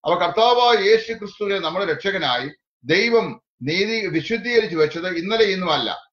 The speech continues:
ക്രിസ്തു മറിയയുടെ ഗർഭാത്തിൽ ഉരുവായപ്പോഴല്ല, അല്ല ജനിച്ച് വന്ന ശേഷമല്ല, വിദ്വാൻമാർ തൊഴുതപ്പോഴല്ല,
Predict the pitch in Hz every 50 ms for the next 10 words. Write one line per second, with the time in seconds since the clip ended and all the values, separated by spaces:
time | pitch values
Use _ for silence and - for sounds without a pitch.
0 | _ _ - 175 180 - - 226 220 208 180 185 208 220 226 226 226 202 190 175
1 | 165 170 185 190 202 196 196 180 180 196 208 196 196 202 147 175 170 156 143 139
2 | 135 113 - - - _ _ _ _ _ _ 135 156 185 202 180 165 190 208 226
3 | 190 202 240 226 196 190 208 226 208 - 214 196 - 190 165 151 135 120 98 -
4 | 123 131 139 196 214 214 214 214 214 208 208 208 - 180 185 208 233 233 233 214
5 | 180 151 131 120